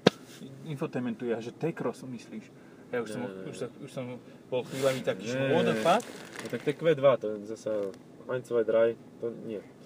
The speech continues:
Speaker 2: Ale tak Arona je najmenší z týchto crossoverov, ktoré tu sú
Speaker 1: No.
Speaker 2: a, ale zároveň akože
Speaker 1: To je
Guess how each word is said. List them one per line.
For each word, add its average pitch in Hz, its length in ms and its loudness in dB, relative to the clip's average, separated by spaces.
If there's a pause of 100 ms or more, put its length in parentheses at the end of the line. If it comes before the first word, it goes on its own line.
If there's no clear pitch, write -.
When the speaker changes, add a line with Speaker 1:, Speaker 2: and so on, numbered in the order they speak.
(460)
Speaker 2:
Ale 120 320 6
tak 143 160 4
Arona 180 320 8
je 170 160 0
najmenší 156 560 -4
z - 80 -16
týchto 117 160 -10
crossoverov, 110 560 -4
ktoré 110 240 -6
tu - 80 -12
sú - 160 -10
Speaker 1:
No. 131 240 -4
Speaker 2:
a, 117 320 -2 (460)
ale 131 140 2
zároveň 151 360 2
akože 139 240 -4
Speaker 1:
To 135 100 -8
je - 20 -2